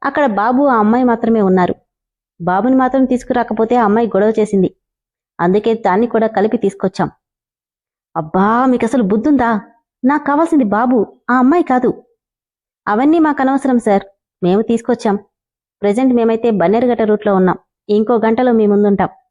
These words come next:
అన్నారు రౌడీలు. "అక్కర్లేదు, నేను already మీ దగ్గరలోనే ఉన్నాను." "అలాగా, బన్నేరుగట్ట ఫారెస్ట్లో మాకు గెస్ట్ హౌస్ ఉంది, ఇద్దరిని అక్కడికి తీసుకొస్తాం,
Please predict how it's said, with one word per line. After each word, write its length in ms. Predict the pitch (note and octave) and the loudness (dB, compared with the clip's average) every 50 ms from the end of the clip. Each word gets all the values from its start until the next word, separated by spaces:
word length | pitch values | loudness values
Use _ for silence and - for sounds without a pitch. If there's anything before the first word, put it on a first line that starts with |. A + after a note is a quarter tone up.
| _ _ _ _ _ _ - | _ _ _ _ _ _ -6
అన్నారు 400 | G3 G3+ G3+ G3 F#3+ F#3 F#3+ F#3+ | -2 0 0 2 2 2 2 2
రౌడీలు. 500 | F#3 F3+ D#3+ D#3+ E3 E3+ F3 E3+ - F#3+ - _ _ _ _ _ _ _ _ _ _ _ _ _ _ _ - | 2 2 2 2 2 2 2 0 -2 -4 -6 _ _ _ _ _ _ _ _ _ _ _ _ _ _ _ -10
"అక్కర్లేదు, 460 | F#3+ F#3+ - A3+ G#3 G3+ F#3+ F3 - - - _ _ _ _ - | -8 -6 -4 0 0 0 0 0 -2 -6 -8 _ _ _ _ -4
నేను 160 | A#3 B3+ C#4 C#4+ | -2 0 0 0
already 240 | C#4+ D4 C4+ D4 C#4 | 0 2 2 2 2
మీ 100 | C4 A#3+ | 2 2
దగ్గరలోనే 460 | G#3+ G#3 G3+ - B3+ B3 A#3+ A#3 A3+ | 0 -2 0 0 0 0 2 2 2
ఉన్నాను." 360 | G#3 G3+ G3 F#3+ F#3 F3+ - - _ _ _ _ _ _ _ _ _ _ _ _ _ _ _ _ _ _ _ _ _ _ _ _ _ - | 2 2 2 2 2 0 -2 -6 _ _ _ _ _ _ _ _ _ _ _ _ _ _ _ _ _ _ _ _ _ _ _ _ _ -4
"అలాగా, 500 | F#3 F#3 G3+ A3+ A3 A3+ F#3+ F3 - - - - _ _ - G#3+ | -2 0 0 0 0 0 0 0 -2 -6 -14 -20 _ _ -6 -2
బన్నేరుగట్ట 420 | A#3 C4+ D4+ E4 D#4+ D4+ D4+ D4+ | 0 2 2 2 2 0 0 -2
ఫారెస్ట్లో 440 | C#4+ - C4+ C4 C4 C4 - C4+ B3+ | -2 0 0 0 0 0 0 0 0
మాకు 240 | A#3+ A3+ A3 - A3+ | 2 0 0 0 -2
గెస్ట్ 300 | G#3+ G3+ F#3+ F#3+ - A#3+ | 0 0 -2 -2 0 -2
హౌస్ 160 | A3+ G#3+ - | -2 0 0
ఉంది, 220 | G#3+ G3 E3+ - - _ _ _ _ _ _ _ _ - | 0 0 0 -2 -6 _ _ _ _ _ _ _ _ -4
ఇద్దరిని 400 | G#3 G3+ F#3+ B3+ B3+ B3+ B3+ B3 | -2 -2 0 0 0 2 2 0
అక్కడికి 300 | A3 - - G3+ G#3 G3+ | 0 -2 -2 -4 -4 -2
తీసుకొస్తాం, 500 | - G3 G3 - - G#3 - - F3+ - | -2 -2 -4 -2 -4 -6 -6 -4 -6 -6